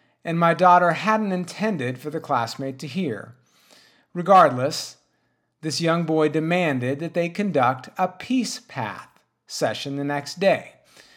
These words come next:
Well, as I learned, a peace path is a process where two feuding classmates resolve their differences with the help of a fellow student who acts as moderator. The peace path is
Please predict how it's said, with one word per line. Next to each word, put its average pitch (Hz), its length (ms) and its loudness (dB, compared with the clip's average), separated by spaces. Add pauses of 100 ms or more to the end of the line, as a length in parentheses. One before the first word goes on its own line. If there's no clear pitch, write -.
(360)
Well, 185 240 8
as 185 120 4
I 180 100 6
learned, 180 640 0 (420)
a - 100 -4
peace - 360 -2
path 123 440 0
is 170 140 -8
a 185 60 -8
process 139 760 2
where 139 320 -2 (380)
two 196 280 -2
feuding 196 440 0
classmates 143 800 -2
resolve 147 380 2
their 196 100 -4
differences 135 760 -4 (420)
with 202 160 -2
the 208 80 2
help 196 240 4
of 214 100 -8
a 220 80 -8
fellow 214 420 2
student 117 400 -8 (520)
who 180 160 -10
acts 131 320 -4
as 160 100 -10
moderator. 139 640 0 (1700)
The 160 80 -12
peace 233 320 -2
path 127 440 -4
is 147 320 -6